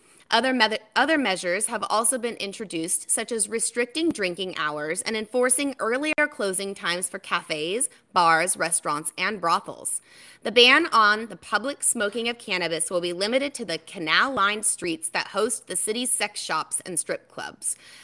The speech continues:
But if the intended effects are not achieved, the city has said it may extend the rule to terraces of marijuana cafes, too.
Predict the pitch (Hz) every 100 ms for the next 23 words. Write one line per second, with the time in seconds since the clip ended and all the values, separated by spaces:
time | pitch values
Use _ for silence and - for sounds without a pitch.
0 | - 247 254 254 254 240 240 269 285 381
1 | - 208 - 214 190 180 226 - - 165
2 | 156 160 185 233 277 269 262 - 180 170
3 | 165 196 226 - - 262 294 233 175 175
4 | - 190 - 294 302 165 147 135 - -
5 | - - _ _ _ _ - 190 185 196
6 | 196 208 180 165 175 - 156 151 123 120
7 | - - 277 202 -